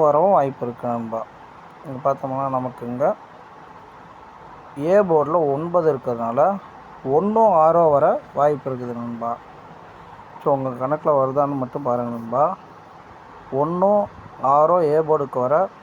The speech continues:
வாய்ப்பு அதிகமா இருக்கு நண்பா. So, இன்னொரு கணக்கு பாருங்க. இந்த இருபத்தி ஏழு, சாரி,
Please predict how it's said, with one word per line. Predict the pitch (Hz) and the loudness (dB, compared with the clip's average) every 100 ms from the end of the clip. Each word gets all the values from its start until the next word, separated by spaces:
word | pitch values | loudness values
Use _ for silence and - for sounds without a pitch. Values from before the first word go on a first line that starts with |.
| 120 | -4
வாய்ப்பு | 123 135 131 | -2 -2 -4
அதிகமா | 127 123 127 127 | -6 -6 -6 -6
இருக்கு | 117 - 117 | -6 -10 -12
நண்பா. | 110 107 104 - - - - - - - - - - - - - | -10 -12 -14 -16 -20 -20 -20 -20 -20 -20 -20 -20 -20 -20 -20 -10
So, | 147 | -6
இன்னொரு | 139 139 135 | -4 -2 -4
கணக்கு | 127 127 143 | -6 -8 -10
பாருங்க. | 117 117 143 185 - - - - - - - - - - - - - - - - - - - - - - - - - - - - - 101 - - - - - - - 131 | -10 -6 -6 -6 -10 -20 -20 -20 -20 -20 -20 -20 -20 -20 -20 -20 -20 -20 -20 -20 -20 -20 -20 -20 -20 -20 -20 -20 -20 -20 -20 -20 -20 -20 -20 -20 -20 -20 -20 -20 -14 -10
இந்த | 139 170 147 | -6 -4 -4
இருபத்தி | 143 165 160 - - 135 120 123 143 | -2 -2 -2 -4 -12 -8 -4 -2 0
ஏழு, | 151 123 123 180 - - | 0 -2 -4 -4 -10 -8
சாரி, | 135 123 | -6 -6